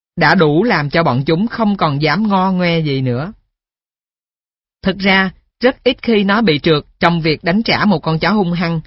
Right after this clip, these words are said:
sủa om sòm điên dại. Trong đời nanh trắng vẫn có một vết đen thường xuyên ngự trị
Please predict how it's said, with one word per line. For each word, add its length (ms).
sủa 240
om 300
sòm 280
điên 200
dại. 280
Trong 180
đời 160
nanh 200
trắng 360
vẫn 280
có 100
một 180
vết 220
đen 240
thường 220
xuyên 220
ngự 160
trị 320